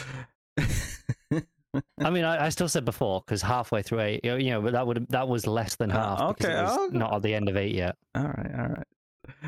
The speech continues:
Speaker 1: All right, first up, Paramount Plus has given an eight-episode straight-to-series order to an adaptation of Hasbro's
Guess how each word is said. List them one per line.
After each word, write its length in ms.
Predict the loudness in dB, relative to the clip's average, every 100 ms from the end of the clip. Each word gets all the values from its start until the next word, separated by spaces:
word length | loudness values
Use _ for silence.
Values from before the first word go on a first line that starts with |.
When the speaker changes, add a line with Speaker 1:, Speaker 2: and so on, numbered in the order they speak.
| -6 -2
Speaker 1:
All 80 | 0
right, 160 | 0
first 260 | -2 -2 -2
up, 180 | -2 0
Paramount 460 | 0 2 0 0 0
Plus 240 | 0 0
has 120 | 0 0
given 220 | 0 0
an 120 | 0
eight-episode 720 | 0 2 0 0 0 0 2
straight-to-series 800 | 0 0 0 0 0 2 2 2
order 340 | 0 0 0 0
to 120 | 0
an 60 | 0
adaptation 640 | 0 0 0 0 0 0
of 140 | -2
Hasbro's 840 | -2 -2 0 0 2 2 2 2